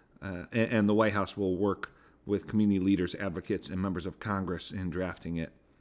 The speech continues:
Earlier this year, the White House created a similar strategy for combating anti-Semitism. Next,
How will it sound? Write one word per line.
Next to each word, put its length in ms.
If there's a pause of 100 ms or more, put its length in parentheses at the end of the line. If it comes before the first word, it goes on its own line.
(400)
Earlier 360
this 240
year, 200
the 120
White 180
House 180
created 460
a 220
similar 400
strategy 580 (400)
for 300
combating 580
anti-Semitism. 880 (2000)
Next, 500